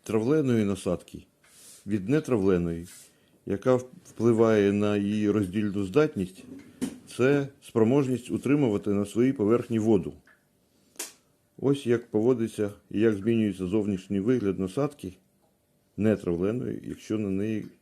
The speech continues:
крапнути воду. Її зовнішній вигляд майже не змінюється. Вона як блищала, так і блищить. Якщо ж воду крапнути на травлену насадку, вона чорніє.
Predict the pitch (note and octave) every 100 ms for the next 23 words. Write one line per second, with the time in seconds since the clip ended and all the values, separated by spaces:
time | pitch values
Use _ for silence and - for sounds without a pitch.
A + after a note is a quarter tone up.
0 | _ _ G2+ G2 F2+ F#2+ F2+ - - F2
1 | D#2+ F2 _ _ _ _ _ _ _ _
2 | - - _ _ _ _ _ _ _ _
3 | - A2+ B2 A2 A2+ A2+ - G#2+ C3 C3+
4 | A#2+ - _ _ A2+ B2+ G#2+ G#2 G#2 _
5 | - G2 F#2 F2+ E2+ D#2+ - E2 F#2+ A2
6 | G#2 G2 F2+ G2+ - C3+ C3+ G#2+ A2 G#2
7 | F#2 G2 F#2 - - _ _ _ _ _
8 | _ _ - - _ _ _ _ _ -
9 | - - A#2+ G#2 A2+ A2 G2 - A2 -
10 | F#2+ G2 F#2+ G2+ F#2+ G#2 G2+ D#3+ E3+ G#2+
11 | F#2 F#2 D#2+ - - _ _ _ _ _
12 | _ _ _ _ - _ _ _ _ _
13 | _ - F#2 A#2+ B2+ B2 A#2 C3 F#2+